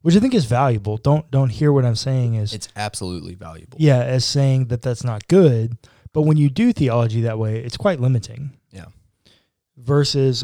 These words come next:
Speaker 1: when you do theology from taking the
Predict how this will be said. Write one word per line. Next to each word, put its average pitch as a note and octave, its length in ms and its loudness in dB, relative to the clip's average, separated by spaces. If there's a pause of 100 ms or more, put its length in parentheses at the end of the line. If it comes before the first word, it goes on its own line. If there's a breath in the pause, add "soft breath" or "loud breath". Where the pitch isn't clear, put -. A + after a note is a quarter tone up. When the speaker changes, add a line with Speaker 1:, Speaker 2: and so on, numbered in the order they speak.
Speaker 1:
when C3+ 160 2
you C3+ 100 2
do D3 220 4
theology B2 1040 -2 (400)
from A#2+ 800 0 (380)
taking C3+ 760 0 (840)
the A#2 100 -4